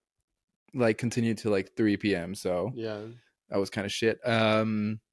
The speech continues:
Speaker 1: but then we did a big hike in Chamonix. We did a massive one yesterday.
Speaker 2: Mm-hmm.
Speaker 1: And then today was, like, a short one, but it's, like, very steep, and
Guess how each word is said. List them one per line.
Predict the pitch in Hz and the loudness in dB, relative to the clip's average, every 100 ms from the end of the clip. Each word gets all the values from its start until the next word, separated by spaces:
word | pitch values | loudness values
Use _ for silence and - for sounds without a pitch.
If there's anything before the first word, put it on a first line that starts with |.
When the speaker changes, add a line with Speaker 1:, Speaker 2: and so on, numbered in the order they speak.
| _ _ _ - | _ _ _ -8
Speaker 1:
but | 117 | -4
then | 135 | 0
we | 127 | 2
did | 120 117 117 - - | 2 0 0 -12 -4
a | 120 117 113 107 107 - - | 0 0 0 0 -2 -4 -2
big | 113 | 0
hike | 113 104 98 | 2 0 0
in | 101 | -4
Chamonix. | 107 98 98 98 117 196 - _ _ _ _ _ _ 117 | -4 -2 -2 0 0 -2 -6 _ _ _ _ _ _ -6
We | 110 | 0
did | 107 | 2
a | 101 | 2
massive | 101 110 131 135 113 | 2 2 2 2 -2
one | 104 101 | 0 2
yesterday. | 117 139 - 92 90 95 131 160 _ 120 | 2 2 0 0 2 2 0 -4 _ -12
Speaker 2:
Mm-hmm. | 120 117 113 _ _ _ _ _ | -8 -10 -12 _ _ _ _ _
Speaker 1:
And | 110 | -2
then | 107 107 104 101 | 0 2 0 -2
today | - 113 117 113 | 0 4 6 6
was, | 107 | 4
like, | 98 92 | 0 0
a | |
short | 104 120 120 107 | -2 2 2 0
one, | 92 92 | -4 -2
but | 90 98 | 0 -2
it's, | 92 | 0
like, | 95 92 | 0 0
very | 87 101 98 90 92 | 0 4 4 2 -2
steep, | - 107 98 101 - | -4 -2 0 0 -4
and | 107 95 92 90 92 | -8 -6 -6 -8 -10